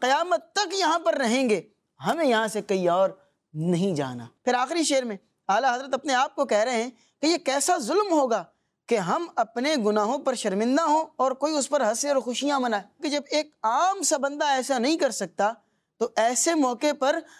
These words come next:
آ، لوگ خوش ہونے والے کو برا سمجھتے ہیں۔ تو کیا حضور علیہ الصلوۃ والسلام ہمیں سزا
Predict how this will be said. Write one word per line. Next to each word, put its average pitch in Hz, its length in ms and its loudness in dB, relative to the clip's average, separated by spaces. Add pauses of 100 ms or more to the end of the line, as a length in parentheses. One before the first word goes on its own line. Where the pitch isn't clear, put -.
(100)
آ، 214 140 2
لوگ 269 480 0
خوش 330 320 0
ہونے 269 220 2
والے 240 240 2
کو 277 320 -2
برا 370 260 2
سمجھتے 330 380 -4
ہیں۔ 220 80 -2 (420)
تو 247 100 2
کیا 277 180 0
حضور 214 400 -2
علیہ 302 40 6
الصلوۃ 254 500 -2
والسلام 226 400 -4
ہمیں 208 240 -2
سزا 214 320 2